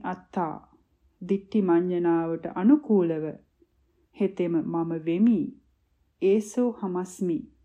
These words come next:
යන මාන මඤ්ඤණාවද එය මාගේය, ඒතං මම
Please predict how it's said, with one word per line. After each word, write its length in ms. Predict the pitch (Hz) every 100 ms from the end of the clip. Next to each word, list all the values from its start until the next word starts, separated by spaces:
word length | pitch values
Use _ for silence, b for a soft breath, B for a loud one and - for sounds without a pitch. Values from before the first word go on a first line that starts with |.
| _ -
යන 260 | 196 175 170 165
මාන 420 | 160 165 247 311
මඤ්ඤණාවද 840 | 208 175 170 165 160 156 156 156 180 - _ _ _ _ _ _ _ _ -
එය 140 | 190 180
මාගේය, 760 | 175 170 220 247 202 160 151 151 - _ _ _ _ -
ඒතං 460 | 180 180 175 160 156
මම 280 | 160 190